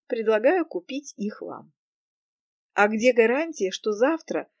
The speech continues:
вы не позвоните еще раз и снова не предложите купить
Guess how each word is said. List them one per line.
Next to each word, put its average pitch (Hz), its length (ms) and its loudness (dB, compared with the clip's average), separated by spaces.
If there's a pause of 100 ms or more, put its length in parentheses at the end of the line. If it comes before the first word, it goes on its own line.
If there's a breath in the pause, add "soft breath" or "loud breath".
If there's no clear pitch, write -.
(200)
вы 214 160 2
не 254 100 0
позвоните 240 580 0
еще 240 420 0
раз 294 280 0
и 302 100 -2
снова 214 340 -2
не 165 140 -14
предложите 175 580 -4
купить - 420 -2